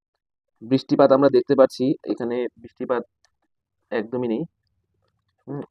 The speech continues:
এইখানে বৃষ্টিপাত বেশ ভালো আছে, এই সমস্ত জায়গাতে বেশ ভালো বৃষ্টিপাত আছে, মানে ভারী বৃষ্টি তুমি দেখতে পারো এই জোনটাতে। এবার বৃষ্টিপাত বুঝলাম কিভাবে দেখো, এই যে ব্ল্যাক ডট, ছোট ছোট ছোট ছোট ডট আছে। তাহলে এখানে আমরা লিখলাম যে ভারী বৃষ্টি, ঠিক আছে? এখানে অল্প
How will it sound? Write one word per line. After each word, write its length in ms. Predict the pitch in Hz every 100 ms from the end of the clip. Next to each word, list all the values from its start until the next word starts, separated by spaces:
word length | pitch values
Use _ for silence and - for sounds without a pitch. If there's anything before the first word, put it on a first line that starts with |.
| 131
এইখানে 260 | 131 147 139
বৃষ্টিপাত 320 | 127 139 131 123
বেশ 140 | 139 143 127
ভালো 140 | 120 117
আছে, 140 | - 143 120
এই 60 | 123
সমস্ত 180 | 120 123
জায়গাতে 280 | 110 113 143 170 _ _ _ _ _ _ _ 127
বেশ 140 | 127 113
ভালো 140 | 107 120
বৃষ্টিপাত 340 | 117 123 113 104
আছে, 100 | - 143
মানে 100 | 127
ভারী 140 | 110 123
বৃষ্টি 160 | 123 -
তুমি 140 | 123 113
দেখতে 160 | - 120
পারো 100 | 98 101
এই 60 |
জোনটাতে। 320 | 107 107 117 175 - _ _ _
এবার 120 | 127 139
বৃষ্টিপাত 300 | 160 170 165 156
বুঝলাম 200 | 170 170
কিভাবে 180 | 180 180
দেখো, 100 | 165 180
এই 60 | 147
যে 40 | -
ব্ল্যাক 180 | 131 131 110
ডট, 140 | 98 _ _ _ -
ছোট 80 | 123
ছোট 80 | 135 127
ছোট 100 | 127
ছোট 100 | 139 220 _ _ 110
ডট 140 | 104 90
আছে। 140 | - 85 _ _ _ _
তাহলে 160 | - 127
এখানে 140 | 127 143
আমরা 120 | 139 135
লিখলাম 220 | 135 135 135
যে 80 | 143 - _ _ _ _ _ _ _ -
ভারী 440 | 113 113 113 123 175 -
বৃষ্টি, 280 | 113 - 107 151
ঠিক 100 | 170
আছে? 120 | 170 214 - _ _ _ _ _ _ _ _ _ _ _ _ _ _ -
এখানে 240 | 139 170
অল্প 120 | 147